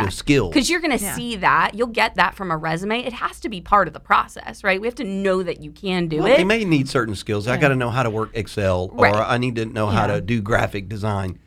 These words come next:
Speaker 1: Absolutely.
Speaker 2: But they either are certified in those things or they're not.
Speaker 1: Right.
Speaker 3: Mm-hmm.
Speaker 2: Okay, so let the interview process be around culture.
Speaker 1: Right.
Speaker 2: Because culture trumps everything. I, what was it? Um, I don't remember what pastor said it, but the three C's, right? Culture, competency, and character.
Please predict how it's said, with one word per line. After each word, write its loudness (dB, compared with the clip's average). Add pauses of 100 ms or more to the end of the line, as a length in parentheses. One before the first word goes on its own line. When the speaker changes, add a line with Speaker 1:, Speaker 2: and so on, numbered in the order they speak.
Speaker 1:
Absolutely. 2
Speaker 2:
But -14 (360)
they 2
either 2
are -4
certified 0
in -2
those -2
things -6
or -10
they're -10
not. -10
Speaker 1:
Right. 2
Speaker 3:
Mm-hmm. 2
Speaker 2:
Okay, -2
so -2
let -2
the -4
interview 4
process -4
be -2
around -4
culture. -4 (240)
Speaker 1:
Right. -8
Speaker 2:
Because 0 (320)
culture 0
trumps -4
everything. -4
I, -4
what -2
was 0
it? -2 (320)
Um, -6 (180)
I 4
don't 0
remember -2
what -6
pastor -4
said -6
it, -8
but -6
the -6
three -2
C's, -4
right? -2
Culture, 0
competency, -4
and -10
character. -4